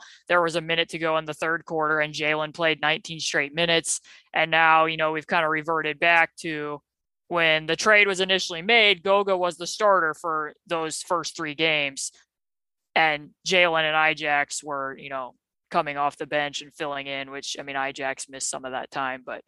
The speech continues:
now we're back to it being Goga again. I guess it kinda communicates that, in a way, um,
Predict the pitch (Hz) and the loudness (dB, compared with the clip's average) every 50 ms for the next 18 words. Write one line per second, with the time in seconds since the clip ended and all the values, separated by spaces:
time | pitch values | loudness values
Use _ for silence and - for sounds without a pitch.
0 | - - - - - - - 160 156 156 151 151 151 135 160 156 151 147 - - | -20 -20 -20 -20 -14 -4 2 4 4 4 4 2 2 2 4 4 4 4 2 -2
1 | - 160 151 139 135 139 - 151 151 147 160 151 151 147 147 143 151 151 156 156 | -12 -12 -12 -12 -10 -8 -6 -6 -6 -6 -6 -6 -6 -6 -6 -6 -4 -4 -4 -2
2 | 156 156 147 151 143 156 151 151 151 156 165 196 190 - 254 190 - 202 196 202 | 0 0 -2 0 -2 -2 0 0 2 2 4 2 2 2 0 0 2 4 4 4
3 | 196 - - 175 170 165 160 160 - - 165 160 156 151 - - - 160 151 151 | 4 2 0 -10 -8 -6 -6 -6 -4 -2 0 0 0 -2 -6 -6 -2 0 2 2
4 | 151 - 170 160 147 147 156 170 175 165 156 147 147 143 143 - _ _ _ _ | 2 0 -2 -2 -2 0 2 4 6 6 6 6 6 4 2 -2 _ _ _ _
5 | _ _ _ _ _ _ _ _ _ _ _ _ _ _ _ _ _ _ - - | _ _ _ _ _ _ _ _ _ _ _ _ _ _ _ _ _ _ -8 -4
6 | - 143 139 135 - - - - - | -2 -2 -2 -2 -6 -10 -16 -20 -20